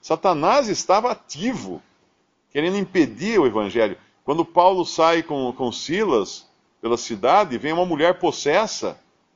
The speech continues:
e ap-, aparentemente querendo ajudar, mas na verdade estava atrapalhando a obra de Deus ali, distorcendo,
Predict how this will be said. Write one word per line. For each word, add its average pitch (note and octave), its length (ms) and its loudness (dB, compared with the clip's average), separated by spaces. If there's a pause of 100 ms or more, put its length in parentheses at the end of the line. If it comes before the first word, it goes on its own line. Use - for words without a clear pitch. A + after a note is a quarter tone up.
(540)
e B2 300 -2
ap-, B2+ 320 0
aparentemente D3+ 1080 -2
querendo C3+ 260 0
ajudar, A#2 400 2
mas C#3 160 -2
na C3 60 0
verdade A#2 340 2
estava A2+ 220 2
atrapalhando A2+ 680 0
a G#2 60 4
obra G#2 360 2
de F#2+ 120 -16
Deus G#2+ 360 -2
ali, G#2 280 -2
distorcendo, A#2+ 840 -6